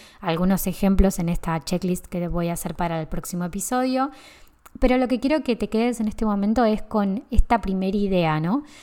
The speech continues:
Que el lead magnet tiene que ser concreto, tiene que ser algo que nosotros podamos aportar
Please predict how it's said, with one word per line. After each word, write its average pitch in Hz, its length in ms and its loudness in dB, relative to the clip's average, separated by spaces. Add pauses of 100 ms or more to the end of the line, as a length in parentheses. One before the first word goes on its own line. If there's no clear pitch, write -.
(300)
Que 196 400 -2
el 202 160 0
lead 233 160 4
magnet 254 340 4
tiene 233 220 2
que 208 100 -2
ser 208 440 2 (800)
concreto, 202 760 2 (400)
tiene 214 240 2
que 208 120 -2
ser 214 600 2
algo 220 540 0
que 185 260 0
nosotros 202 380 0 (160)
podamos 202 400 -2
aportar 208 440 6